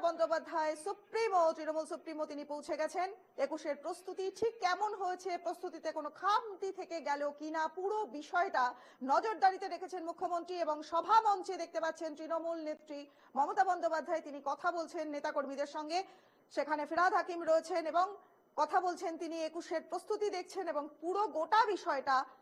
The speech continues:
তিনি নজরদারিতে রেখেছেন। পুরো বিষয়টাকে নিয়ে তিনি কথা বলছেন, আলোচনা করছেন সভাতে, সভা মঞ্চে। মুখ্যমন্ত্রী মমতা বন্দ্যোপাধ্যায় এই মুহূর্তে, এই মুহূর্তে ছবি এনকেটিভি বাংলায়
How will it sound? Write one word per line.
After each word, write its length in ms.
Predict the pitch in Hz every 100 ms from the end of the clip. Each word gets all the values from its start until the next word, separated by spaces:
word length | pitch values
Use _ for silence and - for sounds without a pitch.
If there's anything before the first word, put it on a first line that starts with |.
| _ -
তিনি 200 | 269 262 254 - - 254
নজরদারিতে 580 | 320 453 330 359 370 339
রেখেছেন। 440 | 294 339 - 349 466 - _ _ _ _
পুরো 160 | 262 302 277
বিষয়টাকে 400 | 330 339 339 339
নিয়ে 140 | 311 302
তিনি 240 | 302 277 269 277 _ _ _ _
কথা 300 | 262 269 339 262
বলছেন, 380 | 349 381 440 415 311
আলোচনা 320 | 269 277 269
করছেন 400 | 277 339 - 415 427
সভাতে, 360 | 311 285 - 392 466
সভা 200 | 302 240 240
মঞ্চে। 260 | 285 392 466 - -
মুখ্যমন্ত্রী 400 | 240 311 277 285
মমতা 260 | 269 349 392
বন্দ্যোপাধ্যায় 640 | 359 349 339 302 339 339 277
এই 60 |
মুহূর্তে, 320 | 269 269 - - - - 269
এই 60 |
মুহূর্তে 220 | 320 370 359
ছবি 260 | 381 381 466
এনকেটিভি 340 | 427 349 370 392 339
বাংলায় 260 | 330 339